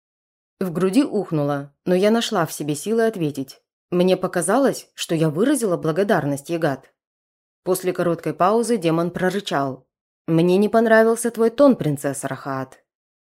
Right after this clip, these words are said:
Сглотнув, я ответила: «Другого тона твоё любезное разрешение не заслужило». Демон поднял салфетку с колен и, расправив её, положил на стол.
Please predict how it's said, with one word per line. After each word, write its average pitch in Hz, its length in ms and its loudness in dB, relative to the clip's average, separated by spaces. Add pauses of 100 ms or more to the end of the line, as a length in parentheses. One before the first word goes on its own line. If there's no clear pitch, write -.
(100)
Сглотнув, 180 600 0
я 185 180 2
ответила: 147 580 -4 (460)
«Другого 185 540 4
тона 139 560 -2
твоё 175 300 2
любезное 165 540 0
разрешение 139 680 -4
не 165 140 2
заслужило». 196 720 -4 (840)
Демон 226 400 4
поднял 180 380 0
салфетку 170 520 -6
с - 60 -12
колен 185 440 -2 (100)
и, 185 100 -2
расправив 175 560 -4
её, 247 180 2
положил 165 440 0
на 180 140 -2
стол. 139 380 -6